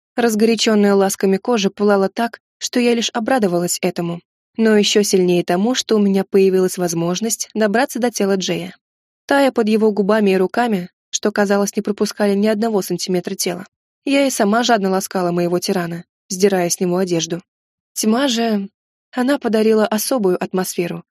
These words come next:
Согрела, окутала, сделала кожу чувствительнее в разы. Тёплая, заботливая,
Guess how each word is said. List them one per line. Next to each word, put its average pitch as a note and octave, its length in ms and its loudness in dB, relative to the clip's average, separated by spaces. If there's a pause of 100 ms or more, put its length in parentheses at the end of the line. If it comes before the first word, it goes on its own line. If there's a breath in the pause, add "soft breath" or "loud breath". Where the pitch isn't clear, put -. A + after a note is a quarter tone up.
(400)
Согрела, G3 760 0 (360)
окутала, G3 600 -2 (340)
сделала F#3+ 540 2
кожу F#3+ 280 -2
чувствительнее F#3+ 600 0
в F#3 40 -4
разы. G3 360 -4 (520)
Тёплая, F#3+ 680 -2
заботливая, F#3+ 760 -6